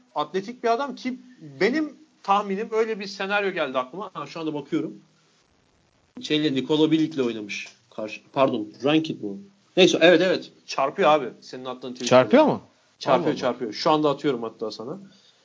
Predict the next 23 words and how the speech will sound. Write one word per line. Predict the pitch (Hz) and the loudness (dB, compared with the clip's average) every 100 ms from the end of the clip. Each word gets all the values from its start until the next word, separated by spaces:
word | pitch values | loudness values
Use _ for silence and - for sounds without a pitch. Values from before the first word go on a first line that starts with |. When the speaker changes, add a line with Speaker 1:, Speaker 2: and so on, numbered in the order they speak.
| - | -20
Speaker 2:
Bakayım. | - - 123 _ _ - | -20 -16 -16 _ _ 6
Speaker 1:
Ben | 208 | 6
şöyle | 196 294 285 | 6 4 2
bir | 247 | 0
senaryo | 254 240 247 240 233 220 208 _ _ _ - 151 | 0 2 2 2 2 0 -2 _ _ _ -18 -12
düşündüm. | 156 180 151 226 - _ _ _ _ - | -8 -6 -6 -8 -10 _ _ _ _ -6
Çok | 240 302 220 | 0 2 6
Barcelona | 220 226 220 202 | 4 2 -6 -6
transferi | 196 196 196 196 196 | -6 -8 -6 -6 -6
duruyor | 202 233 156 | -6 -8 -8
mu | |
sence? | - 120 107 127 _ _ _ _ - | -10 -16 -16 -18 _ _ _ _ -6
Bence | 190 196 160 | -4 -2 -2
duruyor | 160 147 110 | -2 -2 -2
ya. | 98 101 _ _ _ _ _ _ - | -6 -16 _ _ _ _ _ _ 0
Speaker 2:
Ama | - 208 156 | 6 8 8
Barcelona'ya | 156 156 190 196 202 | 6 6 -2 0 -2
gelip | 175 180 220 | 0 -2 2
ertesi | 165 165 180 | 2 2 -6
sezon | 180 170 170 | -6 -6 -8
gidecek | 160 160 160 | -8 -8 -6
gibi | 117 107 | -8 -8
duruyor. | 104 | -8